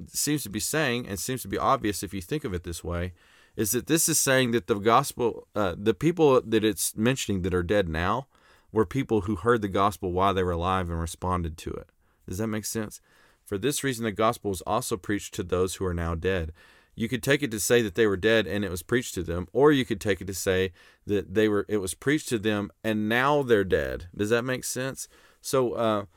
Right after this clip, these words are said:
I think it's easy to show that this can be interpreted in a way that goes along with those more clearer passages. So that's kinda how it works, is what, what I've been getting at.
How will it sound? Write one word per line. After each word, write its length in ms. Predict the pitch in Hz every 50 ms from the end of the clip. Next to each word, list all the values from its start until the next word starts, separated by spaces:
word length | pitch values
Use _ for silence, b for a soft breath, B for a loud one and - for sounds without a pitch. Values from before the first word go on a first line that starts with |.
| b b b b b b b b _ _ -
I 100 | - 113
think 220 | 113 - 170 156 156
it's 160 | 135 - -
easy 340 | 123 139 147 139 147 147 127
to 120 | 120 113
show 360 | 107 - - 139 151 151 127
that 240 | 110 101 110 98 104
this 180 | 117 135 - -
can 200 | - 131 123 117
be 240 | 117 113 107 -
interpreted 580 | - 104 107 - 127 139 135 - 123 110 110 101
in 120 | 101 98
a 60 | 98 95
way 220 | 95 101 101 104
that 320 | 95 95 90 80 92 92
goes 300 | 87 104 107 117 120 107
along 300 | 107 98 98 107 113 113
with 100 | 101 92
those 200 | - 95 90 85
more 160 | - 90 90 85
clearer 460 | - - - 139 147 143 123 98 87
passages. 720 | - - 80 78 82 78 - - 82 - - - 85 -
So 160 | - - 92
that's 220 | 87 104 110 -
kinda 280 | - - 120 110 98 95
how 140 | 92 92 85
it 80 | 85
works, 260 | 87 92 87 80 - -
is 160 | 90 82 -
what, 160 | 87 85 85
what 140 | 87 90 87
I've 100 | 82 76
been 160 | 80 78 78
getting 280 | 78 87 85 85 85 82
at. 200 | 78 - -